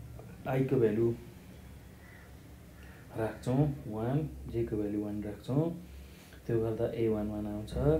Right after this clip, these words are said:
र यसलाई solve गर्दा हाम्रो value यसरी वान आउँछ। त्यसै गरी आईको भ्यालु वान राख्दा र जेको भ्यालु टू राख्दा हाम्रो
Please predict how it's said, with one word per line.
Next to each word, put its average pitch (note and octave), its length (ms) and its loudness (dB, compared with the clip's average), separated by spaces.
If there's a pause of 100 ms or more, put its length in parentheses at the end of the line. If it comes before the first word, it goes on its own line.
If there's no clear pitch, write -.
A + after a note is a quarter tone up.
(400)
र A#2 60 -2 (120)
यसलाई A2+ 240 6
solve A2+ 320 2
गर्दा A2+ 220 0
हाम्रो G#2+ 260 0
value G#2+ 320 0
यसरी B2 320 -2
वान G#2+ 240 0
आउँछ। G2+ 240 -8 (760)
त्यसै C3 240 2
गरी B2+ 220 6
आईको C3 280 8
भ्यालु A#2 300 6 (1700)
वान A#2 260 4 (540)
राख्दा A#2 420 0 (440)
र - 20 4 (260)
जेको C3+ 260 2
भ्यालु A2+ 240 4 (120)
टू C3 140 2
राख्दा A2+ 340 0 (760)
हाम्रो A2+ 260 0